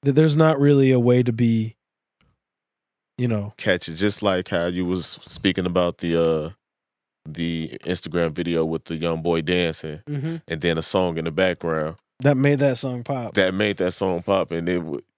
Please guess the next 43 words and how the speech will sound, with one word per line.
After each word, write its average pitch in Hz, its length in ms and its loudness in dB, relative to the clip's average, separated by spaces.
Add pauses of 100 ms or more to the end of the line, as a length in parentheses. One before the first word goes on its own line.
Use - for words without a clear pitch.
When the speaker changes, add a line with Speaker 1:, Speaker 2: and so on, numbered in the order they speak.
(140)
Speaker 1:
And 139 100 -6
it 131 40 -4
popped 175 200 0
with, 143 120 2
like, 127 140 0
kids 170 280 2
first. 139 360 -4
It 120 40 -8
wasn't 135 280 -4
like, 123 340 -8
they're, 151 80 -6
they're 139 120 2
the 139 100 8
Speaker 2:
Exactly. 165 160 6
Speaker 1:
ones 139 200 4
that 131 80 4
break 131 280 4
a 127 40 4
record, 123 540 2 (340)
which 214 140 6
is, 190 180 4 (260)
in 170 80 6
some 233 220 4
way, 190 160 6
that's 156 220 4
how 139 140 6
it's 123 120 0
always 117 260 2
been, 101 200 -8
though. 92 120 -8
Like, 107 300 -6
kids 156 240 2
are 131 80 6
always 123 260 4
the 120 80 -4
driving, 117 580 0 (120)
I 135 80 -2
feel 151 140 4
like 127 140 2 (140)
pop 139 220 4
music 123 320 -2
in 113 80 -6
general 117 400 -2